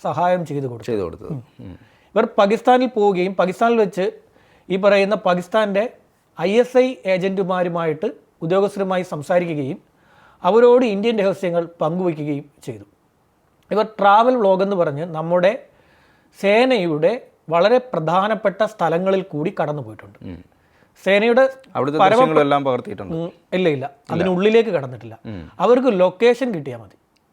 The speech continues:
Speaker 2: മതി. ഉം.
Speaker 1: അവർക്ക് ലൊക്കേഷൻ സെൻഡ് ആയിട്ടുണ്ട്, Snapchat വഴി ലൊക്കേഷൻ സെൻഡ് ആയിട്ടുണ്ട്.
Speaker 2: ഉം.
Speaker 1: കറക്റ്റ് കൃത്യമായ ലൊക്കേഷൻ കിട്ടുകയാണെങ്കിൽ ആ സ്ഥലം ലൊക്കേറ്റ് ചെയ്യാൻ അവരുടെ സാറ്റലൈറ്റ് സംവിധാനത്തിലൂടെ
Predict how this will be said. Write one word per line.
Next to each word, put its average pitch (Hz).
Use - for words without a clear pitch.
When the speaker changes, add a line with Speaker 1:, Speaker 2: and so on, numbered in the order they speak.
Speaker 2:
മതി. 87
ഉം. 92
Speaker 1:
അവർക്ക് 208
ലൊക്കേഷൻ 247
സെൻഡ് 160
ആയിട്ടുണ്ട്, 127
Snapchat 180
വഴി 214
ലൊക്കേഷൻ 190
സെൻഡ് 131
ആയിട്ടുണ്ട്. 113
Speaker 2:
ഉം. 95
Speaker 1:
കറക്റ്റ് 285
കൃത്യമായ 240
ലൊക്കേഷൻ 220
കിട്ടുകയാണെങ്കിൽ 175
ആ 226
സ്ഥലം 202
ലൊക്കേറ്റ് 180
ചെയ്യാൻ 185
അവരുടെ 175
സാറ്റലൈറ്റ് 196
സംവിധാനത്തിലൂടെ 170